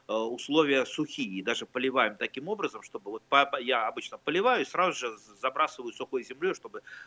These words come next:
э, почва оставалась сухая. Но для паутинного клещика это хорошо.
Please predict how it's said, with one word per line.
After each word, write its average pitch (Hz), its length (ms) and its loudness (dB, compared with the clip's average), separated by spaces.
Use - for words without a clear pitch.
э, 117 120 2
почва 156 320 2
оставалась 120 600 -2
сухая. 92 640 -2
Но 123 120 -2
для 117 160 -2
паутинного 214 560 0
клещика 151 520 -2
это 127 200 0
хорошо. 117 560 -6